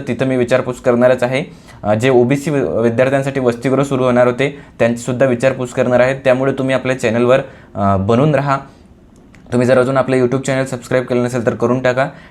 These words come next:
Telegram चॅनलसुद्धा जॉईन करा, ठीक आहे? Telegram चॅनलची लिंक या व्हिडिओच्या डिस्क्रिप्शनमध्ये देतो,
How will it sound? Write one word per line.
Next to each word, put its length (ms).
Telegram 360
चॅनलसुद्धा 480
जॉईन 300
करा, 140
ठीक 260
आहे? 220
Telegram 280
चॅनलची 400
लिंक 180
या 60
व्हिडिओच्या 360
डिस्क्रिप्शनमध्ये 600
देतो, 360